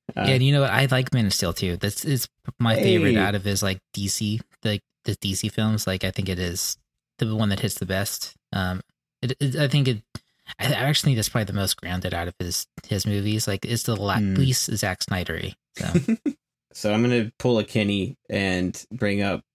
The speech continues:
Speaker 1: uh, like, one or two more very quickly, uh, because the one that I'm gonna pick to talk with you guys about is one that I also like, but I do wanna point out that I think that there are plenty of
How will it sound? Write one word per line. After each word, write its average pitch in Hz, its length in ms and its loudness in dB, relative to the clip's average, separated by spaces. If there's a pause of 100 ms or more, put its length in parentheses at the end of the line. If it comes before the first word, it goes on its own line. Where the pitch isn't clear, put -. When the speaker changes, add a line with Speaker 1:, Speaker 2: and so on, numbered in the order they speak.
(100)
Speaker 1:
uh, 98 260 -2 (280)
like, - 260 -4 (280)
one 107 340 0
or 98 80 0
two 101 160 0
more 98 220 0
very 95 260 0
quickly, 127 480 -2 (320)
uh, 98 300 0
because 107 460 2
the 110 120 2
one 110 180 4
that 107 120 4
I'm 101 100 2
gonna 101 240 2
pick 113 240 0
to 98 80 -4
talk - 400 -2
with 98 240 -2 (400)
you 101 160 2
guys 90 380 0
about 92 420 0
is 98 220 -2
one 95 240 0
that 95 120 2
I 107 60 4
also 214 400 2
like, 90 320 -2
but 101 100 0
I 101 100 2
do 123 180 2
wanna 123 180 2
point 104 260 0
out 98 220 0
that 92 220 -2 (420)
I 98 140 -4
think 110 240 -2
that 92 100 -4
there 101 140 2
are 95 60 -2
plenty 98 280 0
of 90 260 -2